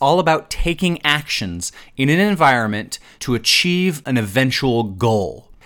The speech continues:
So it's a goals and action-based machine learning system.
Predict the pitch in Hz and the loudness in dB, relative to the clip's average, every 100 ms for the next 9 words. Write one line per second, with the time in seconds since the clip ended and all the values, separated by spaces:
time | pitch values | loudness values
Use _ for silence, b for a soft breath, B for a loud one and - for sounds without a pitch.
0 | b - 117 113 90 95 156 170 170 175 | b -10 -6 -6 -8 0 2 4 2 0
1 | 156 - 127 110 - 135 147 147 - 147 | -4 -6 -6 -6 -4 0 0 0 -2 -2
2 | 139 127 127 127 - - 117 - - 160 | 0 2 2 0 -4 -6 -4 -2 0 0
3 | 156 143 127 123 117 107 - - 110 - | 2 2 2 2 0 -2 -2 0 0 -2
4 | 110 120 147 | -2 -6 -10